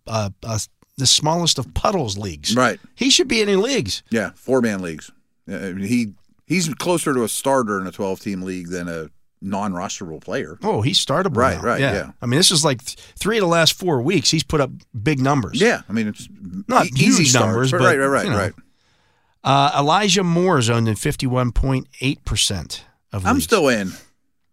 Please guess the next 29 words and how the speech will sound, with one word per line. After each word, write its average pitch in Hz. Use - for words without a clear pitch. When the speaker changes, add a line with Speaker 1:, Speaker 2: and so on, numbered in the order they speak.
Speaker 2:
Uh, 107
he's 170
hard 135
to 110
own 104
right 92
now. 90
Don't 104
get 104
me 92
wrong. 87
Speaker 1:
I 165
don't 190
trust 123
any 117
of 104
those. 101
They 147
don't 233
throw 165
the 131
football 123
Speaker 2:
They 147
Speaker 1:
either. 110
Speaker 2:
don't 98
throw 98
the 87
football 76
either. 73